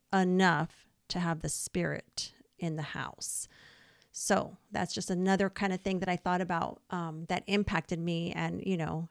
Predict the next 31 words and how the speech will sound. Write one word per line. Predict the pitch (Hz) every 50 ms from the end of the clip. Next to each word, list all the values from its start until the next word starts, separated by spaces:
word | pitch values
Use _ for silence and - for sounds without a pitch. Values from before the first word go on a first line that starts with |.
| _ - -
as | 165 165 -
I'm | 160 165 170 165 165
an | 170 170
adult | 170 165 - 180 175 175 180 - 185
and | 175
a, | 180 175 165 - -
and | 180 175 175
a |
mom | 180 185 190 196 202 196 190 185
now, | 180 160 151 156 170 170 170 180 185 - - - - - - - - - _ _ -
uh, | - 170 160 156 156 - - - 302 320 -
that | 185 160 -
have | 180 170 165 175 -
stuck | - - - - - 165 -
with | 196 175 170 - -
me | 190 - - 175 175 - _ _ _ _ -
or | - 180 170 160 160
that | 214 -
I've | 160 160 - -
carried | - 214 196 180 175 165
into | 165 175 170 170 - - - - - - 180 - _ _ _ _ _ _ _ _ _ _ _ _ _ _ _ _ _ _ _ 190
this, | 170 - 175 160 - - - -
you | - 190 160
know, | 143 - 165 156 -
this | - 156 -
time. | - - 151 156 - - - -
Oh, | 262 277 262 233
and | 233 233
another | 233 226 262 294 339 330
thing | - 262 226 202 185
I | 180 175 180 190 190